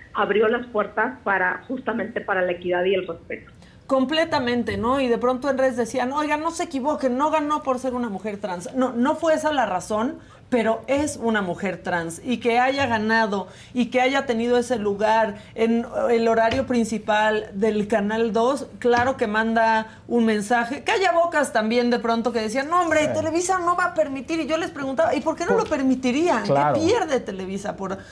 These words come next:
Speaker 2: por algo así?". Al contrario, yo estoy contigo. Se deja ahí una, una semillita. Claro que hace historia. Y, pues, aquí, aquí los esperamos pronto para platicar, Rosa María.
Speaker 1: Claro que sí, Maca. Te mando un abrazo, un saludo para todos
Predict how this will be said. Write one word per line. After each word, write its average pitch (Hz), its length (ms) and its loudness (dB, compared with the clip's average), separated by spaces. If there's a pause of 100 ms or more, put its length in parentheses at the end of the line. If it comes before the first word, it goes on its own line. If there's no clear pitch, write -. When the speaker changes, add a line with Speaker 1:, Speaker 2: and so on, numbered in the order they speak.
(200)
Speaker 2:
por 220 180 2
algo 233 260 2
así?". 226 240 0
Al 220 140 2
contrario, 247 460 -2
yo 262 140 -4
estoy 262 200 -8
contigo. 240 600 -4 (200)
Se 220 200 0
deja 254 260 0
ahí 262 200 2
una, 247 440 2
una 247 280 0
semillita. 233 720 -2 (200)
Claro 262 380 0
que 220 160 -2
hace 208 500 -2 (320)
historia. 220 760 0 (360)
Y, 214 540 -2
pues, 202 240 -4
aquí, 240 400 -2
aquí 226 260 0
los 285 180 2
esperamos 247 440 0
pronto 233 320 -2
para 185 220 -2
platicar, 185 460 -4
Rosa 180 220 -8
María. 160 440 -8 (380)
Speaker 1:
Claro 214 320 2
que 240 140 -4
sí, - 100 -2
Maca. 214 340 -2
Te 202 80 -6
mando 247 240 -6
un 277 100 -2
abrazo, 226 600 2
un 233 180 0
saludo 220 380 2
para 202 260 -4
todos 226 440 0